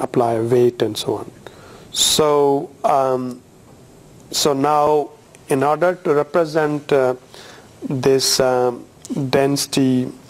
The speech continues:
uh, distribution, uh,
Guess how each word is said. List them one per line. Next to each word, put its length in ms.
uh, 280
distribution, 800
uh, 300